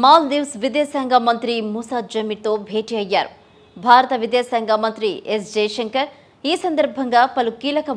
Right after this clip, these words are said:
ఒప్పందాలు కుదుర్చుకున్నారు. ఇకపై మాల్దీవ్స్లోనూ యూపీఐ చెల్లింపులు జరిపేలా ఓ అగ్రిమెంట్పై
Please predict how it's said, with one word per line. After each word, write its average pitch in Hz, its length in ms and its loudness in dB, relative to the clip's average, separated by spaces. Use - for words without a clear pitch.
ఒప్పందాలు 233 520 0
కుదుర్చుకున్నారు. 202 640 -6
ఇకపై 311 280 4
మాల్దీవ్స్లోనూ 254 760 4
యూపీఐ 262 380 0
చెల్లింపులు 226 540 -2
జరిపేలా 208 420 2
ఓ 254 60 4
అగ్రిమెంట్పై 302 580 2